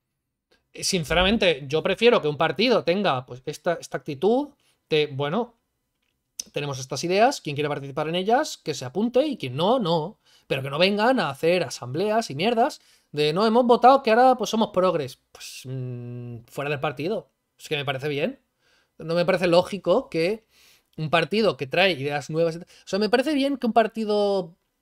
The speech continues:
establishment haga estas cosas porque, bueno, son bandazos,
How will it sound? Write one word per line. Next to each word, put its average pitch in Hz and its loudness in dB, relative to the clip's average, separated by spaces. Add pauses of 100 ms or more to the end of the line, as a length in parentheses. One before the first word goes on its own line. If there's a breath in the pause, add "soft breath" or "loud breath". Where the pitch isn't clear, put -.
(580)
establishment 220 0 (240 loud breath)
haga 190 0
estas 190 -4
cosas 190 -2
porque, 151 -6
bueno, 143 -4
son 147 -10
bandazos, 180 -2